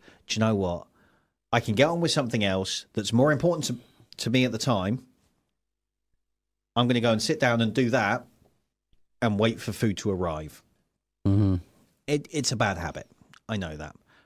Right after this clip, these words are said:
Speaker 1: Coffee is another bad habit.
Speaker 2: Yeah. Mm.
Speaker 1: Yeah. <laughs> Yeah.
Speaker 2: Yeah, I've seen that. Yeah.
Speaker 1: I, I have a lot of co-,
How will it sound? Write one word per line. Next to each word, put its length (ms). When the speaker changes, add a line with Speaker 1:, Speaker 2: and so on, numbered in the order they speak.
Speaker 1:
Coffee 480
is 140
another 180
bad 220
habit. 100
Speaker 2:
Yeah. 300
Mm. 240
Speaker 1:
Yeah. 420
<laughs> 100
Yeah. 480
Speaker 2:
Yeah, 100
I've 100
seen 160
that. 180
Yeah. 220
Speaker 1:
I, 300
I 20
have 400
a 160
lot 600
of 180
co-, 180